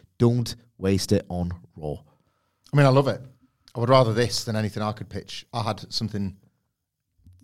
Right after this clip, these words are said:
Speaker 2: far more rubbish, far more W W E than that, which is
Speaker 1: Well, don't
Speaker 2: tremendous.
Speaker 1: say that, because that's way more likely then.
Speaker 2: Well,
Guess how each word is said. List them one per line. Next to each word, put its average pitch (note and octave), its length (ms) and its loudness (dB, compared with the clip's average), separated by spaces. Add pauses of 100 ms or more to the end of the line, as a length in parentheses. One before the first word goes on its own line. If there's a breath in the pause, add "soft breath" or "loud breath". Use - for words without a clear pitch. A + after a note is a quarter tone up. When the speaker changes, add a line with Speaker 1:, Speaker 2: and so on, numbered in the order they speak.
Speaker 2:
far A#3+ 140 0
more G#2+ 120 -2
rubbish, F#2+ 360 -14
far F#3 220 4
more D#3 120 4
W B2+ 220 -2
W A2+ 140 0
E G2 100 -2
than G2 160 -2
that, F#2 240 -2
which - 180 -14
is F#2+ 120 -10
Speaker 1:
Well, - 60 -20
don't - 60 -14
Speaker 2:
tremendous. A#3 300 4
Speaker 1:
say A#3+ 80 6
that, D3 100 6
because A#2+ 120 -4
that's C#3+ 180 2
way C3 360 2
more B2+ 160 0
likely B2 360 -2
then. - 340 -16
Speaker 2:
Well, - 160 -14